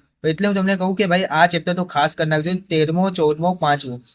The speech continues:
ઓકે, અને બીજો ચેપ્ટર પણ ખાસ કરી નાખજો, બહુ ઇઝી ચેપ્ટર હોય છે. ઓકે, તો વિદ્યાર્થી મિત્રો, ખબર પડી ગઈ હશે કે વીડિયોમાં તમને લોકોને કઈ રીતે પાસ થવાનો છે. I hope તમને આ વીડિયો ગમ્યો હશે, અને જો આ વીડિયો ગમ્યો હોય તો વીડિયોને લાઈક કરી નાખજો. બીજી વાત, તમને બીજા કયા સબ્જેક્ટમાં પાસ થવું છે એ પણ મને જરૂરથી કહેજો, ત્યાંથી હું તમારા લોકોને વીડિયો લઈને આવીશ.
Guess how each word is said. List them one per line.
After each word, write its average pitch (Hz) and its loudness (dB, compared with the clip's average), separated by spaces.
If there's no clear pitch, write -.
ઓકે, 185 2
અને 196 2
બીજો 180 2
ચેપ્ટર 180 0
પણ 180 0
ખાસ 165 -2
કરી 175 -2
નાખજો, 170 -2
બહુ 170 2
ઇઝી 147 -2
ચેપ્ટર 139 -2
હોય 120 -2
છે. 139 -4
ઓકે, 175 2
તો 165 4
વિદ્યાર્થી 190 4
મિત્રો, 202 0
ખબર 175 4
પડી 180 2
ગઈ 190 2
હશે 185 -2
કે 190 0
વીડિયોમાં 180 2
તમને 160 0
લોકોને 175 2
કઈ 165 4
રીતે 165 2
પાસ 156 2
થવાનો 156 2
છે. 180 -4
I 156 6
hope 190 6
તમને 190 0
આ 180 6
વીડિયો 175 0
ગમ્યો 165 4
હશે, 165 2
અને 175 2
જો 190 6
આ 208 10
વીડિયો 202 6
ગમ્યો 180 2
હોય 190 4
તો 196 2
વીડિયોને 170 0
લાઈક 139 -2
કરી 170 -2
નાખજો. 170 0
બીજી 165 2
વાત, 220 8
તમને 202 2
બીજા 165 2
કયા 185 -2
સબ્જેક્ટમાં 190 0
પાસ 175 2
થવું 175 0
છે 185 0
એ 170 0
પણ 180 0
મને 180 0
જરૂરથી 175 0
કહેજો, 175 0
ત્યાંથી 160 0
હું 180 2
તમારા 170 4
લોકોને 175 0
વીડિયો 147 0
લઈને 151 2
આવીશ. 151 -2